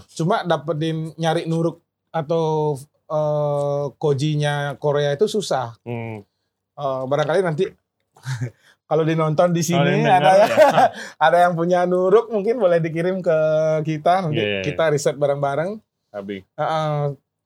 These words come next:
Speaker 1: Ini kebetulan di Ubud, di klub, eh, di, bukan di klub, di lokal lab kita ada di Ubud namanya, eh, Komang Koji kita panggilnya. Jadi
Speaker 2: Hmm.
Speaker 1: dia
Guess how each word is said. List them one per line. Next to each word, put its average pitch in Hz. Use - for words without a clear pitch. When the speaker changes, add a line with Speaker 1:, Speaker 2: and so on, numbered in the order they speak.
Speaker 1:
Ini 202
kebetulan 185
di 170
Ubud, 180
di 175
klub, 156
eh, 170
di, 143
bukan 127
di 131
klub, 131
di 147
lokal 156
lab 190
kita 170
ada 170
di 180
Ubud 165
namanya, 170
eh, 147
Komang 147
Koji 139
kita 131
panggilnya. 127
Jadi 135
Speaker 2:
Hmm. 160
Speaker 1:
dia 165